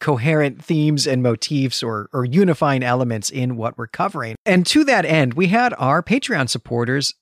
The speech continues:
choose two themes for us and then also choose some stories within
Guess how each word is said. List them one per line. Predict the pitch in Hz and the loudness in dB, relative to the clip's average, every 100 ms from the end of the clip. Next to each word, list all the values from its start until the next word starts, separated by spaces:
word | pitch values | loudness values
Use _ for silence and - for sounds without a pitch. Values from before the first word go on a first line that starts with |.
| - | -4
choose | - 226 135 139 165 | -2 0 0 0 -2
two | - - 180 190 | -4 0 0 0
themes | 180 190 185 190 | -2 0 0 0
for | - 135 110 | 0 0 0
us | 104 160 - | -2 -2 -4
and | - 135 | 0 2
then | 139 | 4
also | 127 117 139 | 4 2 -2
choose | - - 123 | -2 -2 -2
some | - 127 | -2 -2
stories | - - 123 120 120 - | -4 -4 -2 0 -2 0
within | 131 - 185 226 233 | 0 0 -2 -2 -4